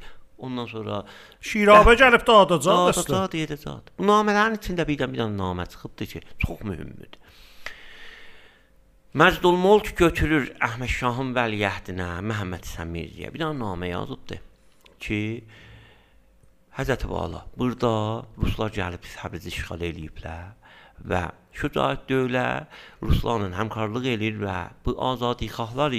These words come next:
Speaker 1: ki, məşrutəçidirlər, bunları gündə neçəsini öldürür. İki min nəfərdən çox bunları salıb tövlələrdə zindəcanlıq eləyib, qəza vermir, su vermir,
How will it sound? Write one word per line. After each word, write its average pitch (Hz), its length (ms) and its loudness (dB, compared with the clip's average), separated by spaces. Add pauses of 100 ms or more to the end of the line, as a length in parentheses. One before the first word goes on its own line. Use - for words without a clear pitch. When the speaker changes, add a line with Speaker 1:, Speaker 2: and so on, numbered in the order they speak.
Speaker 1:
ki, 101 160 -6
məşrutəçidirlər, 95 840 -8
bunları 95 420 -6
gündə 95 320 -6
neçəsini 104 640 -6
öldürür. 78 460 -6 (240)
İki - 260 -2
min 156 200 4
nəfərdən 143 420 2
çox 113 220 -4
bunları 104 340 -2
salıb 98 320 -6
tövlələrdə 95 640 -2
zindəcanlıq 104 640 -4
eləyib, 87 260 -8
qəza 120 280 0
vermir, 101 340 -2
su 135 220 -4
vermir, 104 420 2